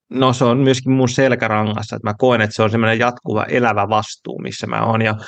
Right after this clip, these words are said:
mun mielestä on hienosti sanotit sitä, että, että se ei ole vaan se, että rajan asettaminen jossain, vaan se, että kun tulee eri tasoisia rajan ylityksiä tai konflikteja, niin miten niiden kanssa te-,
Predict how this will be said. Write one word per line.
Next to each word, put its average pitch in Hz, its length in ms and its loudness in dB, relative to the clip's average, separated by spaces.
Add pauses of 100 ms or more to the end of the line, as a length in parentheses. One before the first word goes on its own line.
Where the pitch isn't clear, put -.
(360)
mun 113 100 -12
mielestä 113 280 0
on 113 60 2
hienosti 110 340 2
sanotit 113 440 0
sitä, 120 320 -2
että, - 320 -6 (880)
että 117 160 -10
se 117 60 2
ei 117 80 4
ole 110 100 0
vaan 113 180 4
se, 113 200 0
että - 240 -2 (380)
rajan 120 280 0
asettaminen 113 680 -2
jossain, 120 460 0
vaan 113 160 -4
se, 120 100 -2
että 107 280 -2 (260)
kun 120 220 2
tulee 113 260 4
eri 123 440 2
tasoisia 117 440 0
rajan 117 360 0
ylityksiä 117 680 -2
tai 104 240 -2
konflikteja, 120 720 -2
niin 110 140 2
miten 113 360 2
niiden 113 320 0
kanssa 117 360 -4
te-, 120 100 0